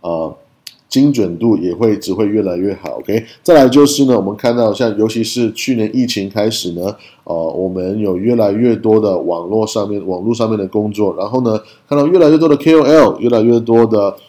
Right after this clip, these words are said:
user generate content，越来越多的用户产出的，的内容，也就是说，呃，Facebook 跟 Google 呢，其实他们也是一样，会有越来越多的内容，而且是，不是他们自己产出，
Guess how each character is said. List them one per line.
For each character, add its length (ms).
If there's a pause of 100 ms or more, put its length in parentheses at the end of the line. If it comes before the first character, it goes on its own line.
(140)
user 400
generate 340
content， 500
越 120
来 100
越 180
多 180
的 100
用 320
户 220
产 320
出 220
的， 260 (340)
的 120
内 240
容， 280
也 80
就 140
是 60
说， 340 (260)
呃， 220
Facebook 560 (100)
跟 280
Google 300
呢， 100
其 100
实 60
他 80
们 180
也 100
是 240
一 40
样， 180
会 240 (220)
有 180
越 160
来 220
越 200
多 120
的 80
内 200
容， 320
而 60
且 160
是， 260
不 220
是 100
他 80
们 140
自 140
己 80
产 240
出， 260